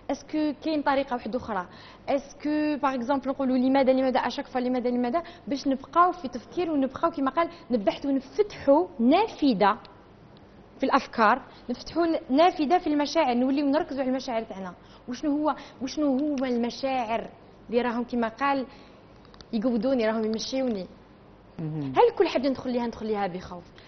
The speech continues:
Speaker 1: هل كل حاجه ندخل ليها، ندخل ليها بغضب؟ هل كل حاجه كما قال نكون حزينه، نكون، هل كل حاجه انا نتشهى في الاخرين؟
Speaker 2: صح.
Speaker 1: كل هذه الامور خ-، خليهم كما قال ركز عليهم،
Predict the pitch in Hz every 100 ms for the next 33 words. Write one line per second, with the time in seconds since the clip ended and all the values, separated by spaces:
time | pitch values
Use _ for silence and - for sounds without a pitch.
0 | - 330 311 330 269 254 247 247 226 226
1 | 214 196 196 190 175 - - - 359 320
2 | - 254 277 - - - - - 269 269
3 | 277 262 226 269 262 240 - 226 226 262
4 | 240 220 - 254 240 233 226 226 208 -
5 | - - - - 254 349 311 302 262 262
6 | 269 254 220 185 226 254 254 240 226 220
7 | 226 196 185 - - - - - - -
8 | 135 - 339 330 247 - 262 294 370 262
9 | - - - - - - 277 294 370 392
10 | 311 285 269 269 311 294 - - - -
11 | 294 - 240 233 226 233 170